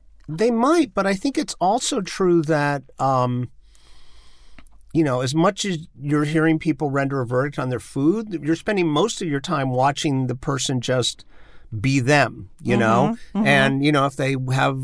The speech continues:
Speaker 1: you know, wear a funny hat or have a shtick or, you know,
Speaker 2: Yell at
Speaker 1: you,
Speaker 2: people.
Speaker 1: whatever it is,
Speaker 2: Yeah.
Speaker 1: y-, they might catch on as a personality, you know?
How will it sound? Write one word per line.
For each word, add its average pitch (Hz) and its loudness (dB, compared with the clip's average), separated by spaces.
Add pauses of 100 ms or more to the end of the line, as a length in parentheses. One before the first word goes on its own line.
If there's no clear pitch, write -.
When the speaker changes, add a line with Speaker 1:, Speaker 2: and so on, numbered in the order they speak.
(140)
Speaker 1:
you 143 0
know, 135 0
wear 131 0
a 131 -2
funny 135 -2
hat 123 2
or 117 -4
have 117 -2
a 120 -2
shtick 127 0
or, 117 -2 (140)
you 123 0
know, 113 2 (400)
Speaker 2:
Yell 175 2
at 170 2
Speaker 1:
you, 190 2
Speaker 2:
people. 185 -2
Speaker 1:
whatever 254 2
it 269 2
is, 220 4
Speaker 2:
Yeah. 180 0
Speaker 1:
y-, 190 -12 (160)
they 196 2
might 226 2 (360)
catch - 0
on 202 4
as 151 -2
a 170 -2
personality, 170 -2 (420)
you 123 -2
know? 120 -4